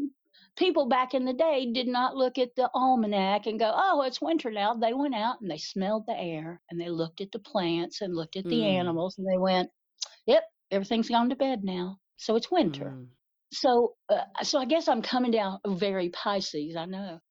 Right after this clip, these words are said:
Speaker 1: I'm coming down on both sides of that. I think it can be argued that you can do magical work without bringing the spiritual component into it necessarily. But I always have the land spirits with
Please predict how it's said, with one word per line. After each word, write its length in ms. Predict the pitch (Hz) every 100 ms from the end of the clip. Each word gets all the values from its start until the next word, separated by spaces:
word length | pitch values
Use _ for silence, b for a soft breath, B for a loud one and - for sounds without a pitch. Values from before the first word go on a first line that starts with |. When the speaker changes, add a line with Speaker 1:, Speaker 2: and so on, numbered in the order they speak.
| _ _
Speaker 1:
I'm 120 | 220
coming 260 | 226 320 330
down 220 | 240 214
on 100 | 196
both 200 | 190 175
sides 340 | - 226 214 170
of 60 |
that. 200 | 170 170
I 80 | 208
think 360 | 220 220 196 - _
it 180 | - 226
can 320 | - 294 285
be 160 | 240 202
argued 520 | - 208 190 170 170
that 160 | 165 170
you 200 | 202 202
can 480 | 202 - 214 208 180
do 560 | 185 170 156 156 165 _ _ -
magical 800 | 180 180 196 208 240 208 185 170
work 600 | 170 185 147 151 - - _ -
without 480 | 190 190 185 170
bringing 480 | 190 190 190 185 180 - 170
the 60 |
spiritual 580 | 175 - - 196 160 180
component 640 | 165 170 156 190 175 - -
into 420 | - 202 196 196 175
it 120 | 175
necessarily. 1040 | 196 185 175 - 170 - 294 294 180 175 _ _ _ _ -
But 120 | 330
I 180 | 349 370
always 460 | - 311 330 240 185
have 500 | - 180 156 156 196 -
the 100 | 196
land 340 | 190 220 277 277
spirits 500 | - 151 139 - -
with 220 | -